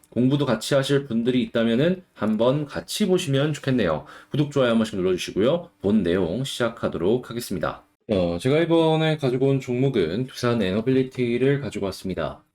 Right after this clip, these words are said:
일단 에너빌리티 같은 경우에 오늘, 야, 이거 십일선 이탈 없이 다시 한번 전고점을 뚫고 올라가주는 모습을 보여주고 있는데 이 흐름이라면 좀 더 갈 수 있을 것이다 라고 보거든요.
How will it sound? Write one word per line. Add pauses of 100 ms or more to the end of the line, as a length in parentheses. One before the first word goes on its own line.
일단
에너빌리티
같은
경우에
오늘,
야,
이거
십일선
이탈
없이
다시
한번
전고점을
뚫고
올라가주는
모습을
보여주고
있는데 (300)
이
흐름이라면 (580)
좀
더
갈
수
있을
것이다
라고
보거든요.